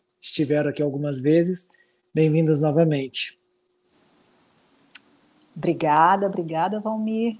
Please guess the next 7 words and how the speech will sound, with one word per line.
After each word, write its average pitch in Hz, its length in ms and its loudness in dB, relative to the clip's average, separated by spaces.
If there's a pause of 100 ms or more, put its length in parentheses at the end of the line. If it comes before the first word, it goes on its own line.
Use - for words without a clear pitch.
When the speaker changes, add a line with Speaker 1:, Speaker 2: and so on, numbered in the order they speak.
Speaker 2:
É, 156 720 -6 (120)
bom, 160 280 -2
prazer 160 440 -4
estar 156 240 -4
aqui 156 220 -10
novamente. 175 1000 -6 (540)
É... 151 840 -2